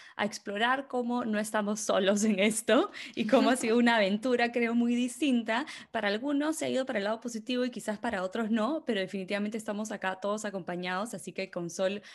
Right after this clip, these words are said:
Speaker 1: lo vamos a explorar de una manera, espero que sea muy divertida y dinámica y, y que les deje información, como esperamos que este episodio también les deje información para que puedan poner, eh, en práctica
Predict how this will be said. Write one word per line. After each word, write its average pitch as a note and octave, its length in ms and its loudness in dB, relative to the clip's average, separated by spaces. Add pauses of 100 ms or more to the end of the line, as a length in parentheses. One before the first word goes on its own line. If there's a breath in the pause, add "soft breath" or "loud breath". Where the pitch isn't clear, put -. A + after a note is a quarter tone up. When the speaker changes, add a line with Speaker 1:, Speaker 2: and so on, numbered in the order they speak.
(240 loud breath)
Speaker 1:
lo F3 140 -4
vamos F3+ 280 -4
a G3 60 0
explorar F#3 640 -4
de F#3 140 -6
una F3 240 -6
manera, F3 320 -4
espero F3+ 320 -8
que F3+ 100 -8
sea E3+ 360 -6 (340 loud breath)
muy F#3 320 -6
divertida F#3 480 -4
y F#3 60 -4
dinámica F#3 540 0
y, E3 520 -4
y F3+ 140 -8
que D#3+ 320 -4
les F3+ 260 -2
deje G#3 480 0
información, F#3+ 920 -2 (460 loud breath)
como E3 540 0
esperamos F#3+ 320 0
que G3 260 6
este A#3+ 160 2
episodio F#3+ 460 2
también F3 240 -2
les F#3 80 -6
deje F#3 140 -8
información F#3 600 -4 (280 loud breath)
para F#3 160 0
que F3 100 -4
puedan F#3 220 0
poner, F3+ 580 0
eh, E3 440 -2
en F3+ 120 -6
práctica - 600 -4